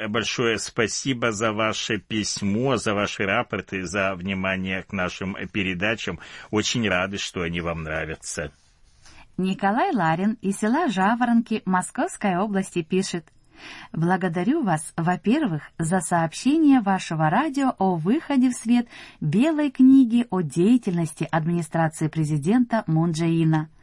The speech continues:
Speaker 2: А во-вторых, за новости, связанные с разногласием между действующим и избранным президентами. Отрадно отметить,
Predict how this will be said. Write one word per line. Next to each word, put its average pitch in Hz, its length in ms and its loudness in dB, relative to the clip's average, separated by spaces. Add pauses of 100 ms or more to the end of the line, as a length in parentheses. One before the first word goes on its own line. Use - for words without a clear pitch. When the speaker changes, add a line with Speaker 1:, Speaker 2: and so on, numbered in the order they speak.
(400)
Speaker 2:
А 175 160 2
во-вторых, 170 600 0 (340)
за 214 240 4
новости, 320 500 4
связанные 262 680 4
с - 120 -6
разногласием 190 1040 2
между 320 320 2
действующим 269 1000 2
и 233 120 2 (240)
избранным 208 400 2
президентами. 185 840 0 (720)
Отрадно 175 560 2
отметить, 233 480 2